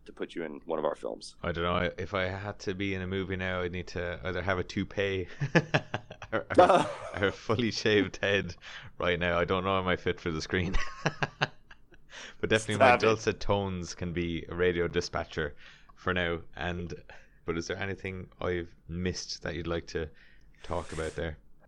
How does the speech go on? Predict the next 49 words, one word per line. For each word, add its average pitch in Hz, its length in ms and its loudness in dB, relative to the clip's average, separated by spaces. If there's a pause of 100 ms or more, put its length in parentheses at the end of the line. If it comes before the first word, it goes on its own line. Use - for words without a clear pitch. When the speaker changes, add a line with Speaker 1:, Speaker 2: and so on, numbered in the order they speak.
(180)
Speaker 1:
We - 80 -10
kinda - 300 -8 (100)
covered - 540 -10
it. - 220 -4 (360)
Yeah. 64 380 -2 (260)
I'm 110 180 6
Speaker 2:
Okay. - 80 0
Speaker 1:
sure 143 120 6
there's 139 180 4
always 120 240 2
something, 92 340 0
you 87 80 -2
know, 85 120 0
in 82 60 -2
the 82 120 -2
end 82 140 -2
where 78 120 0
I'm 76 140 -2
like, 69 240 -6
"Oh, - 180 -10
I - 80 -14
forgot 73 280 -14
to - 60 -16
say - 140 -14 (100)
this. - 200 -16
I - 20 -20
forgot 123 100 -6
Speaker 2:
Yeah. 95 140 0
Speaker 1:
to - 60 -12
say - 180 -8
that." - 140 -10
But - 160 -4 (720)
Speaker 2:
Been 104 300 -2
an 98 180 -4
absolute 117 400 -4 (160)
pleasure 135 680 -4
again. 82 380 -4
I - 20 -8
think 117 180 -6
we've 113 140 -2
covered 120 300 2
a 113 120 2
lot 107 260 0 (480)
there, 92 240 6
and 87 180 0
there's 85 180 -2 (220)
loads 113 240 0
of 98 80 -4
excitement, 92 640 0